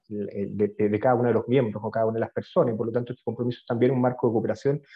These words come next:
con cada uno de los miembros de la organi-, de la organización en el cumplimiento de los roles que sean asignados.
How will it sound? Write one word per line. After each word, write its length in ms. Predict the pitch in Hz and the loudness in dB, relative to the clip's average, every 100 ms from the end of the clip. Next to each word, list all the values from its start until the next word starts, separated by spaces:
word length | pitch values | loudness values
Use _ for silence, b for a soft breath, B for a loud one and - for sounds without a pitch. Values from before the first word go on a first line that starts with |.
| B - | B -8
con 160 | 117 | -4
cada 160 | 135 131 | 4 6
uno 120 | 123 | 6
de 40 | |
los 140 | 123 117 | 4 2
miembros 280 | 113 120 113 | -2 -2 -2
de 80 | |
la 80 | 113 | -2
organi-, 340 | 104 104 110 - | -2 -4 -6 -8
de 140 | - 107 | 0 2
la 80 | |
organización 640 | 104 107 107 - - 139 - B B B - | 2 0 -2 -4 0 0 0 B B B 0
en 160 | 131 135 | 2 2
el 80 | |
cumplimiento 560 | 135 123 - 120 117 127 | -2 -4 -4 -2 -2 -2
de 60 | 107 | -4
los 100 | 110 | 0
roles 240 | 107 101 | 0 -2
que 120 | - | -8
sean 320 | - 101 98 - | -4 -2 -2 -6
asignados. 600 | - 104 - 98 90 76 | -8 -8 -6 -4 -4 -4